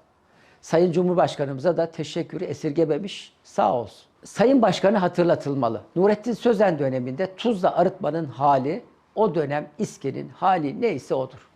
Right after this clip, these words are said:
İlgilileri kayıtlardan bakabilirler. Tesis Dünya Bankası kredisiyle bin dokuz yüz doksan yılında ihale edilmiş. Dört yılda sadece temel kazıları başlamış. O dönemle bağlantısı bu kadar.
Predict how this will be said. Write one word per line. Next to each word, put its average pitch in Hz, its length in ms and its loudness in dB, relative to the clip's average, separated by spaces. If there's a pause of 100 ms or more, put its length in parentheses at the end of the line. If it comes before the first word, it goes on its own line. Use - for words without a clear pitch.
(100)
İlgilileri 143 680 -2
kayıtlardan 208 680 -2
bakabilirler. 151 680 -4 (800)
Tesis 156 560 -4
Dünya 196 340 2
Bankası 175 440 -2
kredisiyle 156 680 -4
bin 165 140 -6
dokuz 170 220 -6
yüz 160 80 -6
doksan 170 340 -2
yılında 135 500 -2
ihale 120 480 -2
edilmiş. - 520 -14 (420)
Dört 196 280 2
yılda 139 240 -2
sadece 165 560 -4
temel 175 360 -2
kazıları 147 520 -2
başlamış. - 640 -10 (800)
O 247 180 6
dönemle 165 540 2
bağlantısı 175 720 2
bu 165 80 -2
kadar. - 240 -10